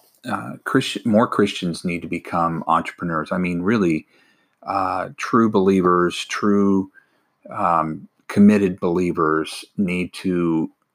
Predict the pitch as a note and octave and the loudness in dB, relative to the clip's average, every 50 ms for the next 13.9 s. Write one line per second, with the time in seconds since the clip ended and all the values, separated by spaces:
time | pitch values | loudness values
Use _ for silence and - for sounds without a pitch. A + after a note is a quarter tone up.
0 | _ _ _ - F#2+ F#2 F#2 F#2+ F#2+ - - G2+ F#2+ - - - A2 G#2+ G2+ G2 | _ _ _ -10 -8 -8 -8 -10 -10 -4 -2 -2 -2 0 0 2 4 6 6 6
1 | F#2+ F#2+ F2 F2 F2 E2+ E2 - F2 E2 D#2+ D#2+ - - - - F2+ E2+ - - | 6 4 4 2 0 -2 -4 -6 -8 -8 -8 -12 -14 -14 -12 -12 -12 -10 -4 -2
2 | G#2+ G2+ - - G#2 G2 F#2+ F#2+ F2+ F2 - - - F2 E2+ E2+ D#2+ D#2 D2+ - | -2 -2 0 0 0 2 2 0 -2 -2 -6 -4 -4 -2 0 0 0 -2 -4 -10
3 | - _ _ E2 E2+ F2+ E2 D#2+ D#2+ D#2+ D#2+ - _ _ _ _ _ _ _ _ | -18 _ _ -12 -10 -10 -8 -8 -8 -8 -10 -12 _ _ _ _ _ _ _ _
4 | _ _ - C3 A#2+ G2 F#2+ F#2 F2+ F2+ F2 F2 F2 F2+ - - _ _ _ _ | _ _ -12 -6 -2 0 2 2 2 2 2 2 0 -2 -4 -6 _ _ _ _
5 | _ _ _ - G#2 G#2 G#2+ A2 A2 G#2+ G2 F#2 F2+ F2 F2 E2+ F2 F2 - - | _ _ _ 2 4 4 6 6 6 4 4 2 2 2 2 2 2 0 -2 -2
6 | F2 D2+ - - _ _ _ _ _ _ _ _ _ _ _ _ - G#2+ G2 F#2+ | -4 -4 -4 -8 _ _ _ _ _ _ _ _ _ _ _ _ -10 -8 -8 -8
7 | G#2 A2+ B2+ - - F3+ - _ _ _ _ _ _ F2+ F#2 F#2+ F#2+ F#2 - - | -8 -10 -12 -12 -14 -14 -16 _ _ _ _ _ _ 0 2 2 2 0 0 0
8 | G2 F#2+ F#2 F2+ F2 F2 F2 - - _ _ _ _ _ _ _ _ _ _ _ | 2 2 2 2 0 -2 -4 -8 -12 _ _ _ _ _ _ _ _ _ _ _
9 | A#3+ - B2+ G#2+ G#2 G#2 G2+ G#2 G2+ - - - - _ _ _ _ A#2 G2+ F#2+ | -16 -14 -12 -10 -10 -10 -10 -10 -10 -12 -14 -16 -20 _ _ _ _ -8 -2 0
10 | F#2+ F#2+ F#2+ G2 G#2 G2+ G2+ F#2+ F#2 F2+ F2+ F2 - F#2 F#2+ G2 G2 G2+ G2 F#2+ | 2 4 4 4 4 4 4 4 4 2 2 0 -2 0 0 2 2 2 2 4
11 | F2 F2 F2 E2 - - E2+ D#2+ E2 - _ _ - G2 F2+ F#2+ F#2+ F#2+ G#2 - | 4 4 2 2 -2 -4 -4 -4 -6 -8 _ _ -8 -4 0 2 4 4 2 0
12 | - G2 F#2+ F#2+ G#2 G#2+ G#2 G#2 G2+ - - - - _ _ A#2 G2+ G2 F#2+ F#2+ | 0 4 6 6 8 8 6 4 4 0 -6 -16 -20 _ _ 0 2 4 4 4
13 | F2+ - - G2 F2 F2 F2 E2+ E2+ F2 E2+ D#2 D#2 D#2 D#2 E2+ G2 - | 2 2 0 -2 0 2 2 2 2 0 -2 -4 -6 -6 -8 -10 -10 -12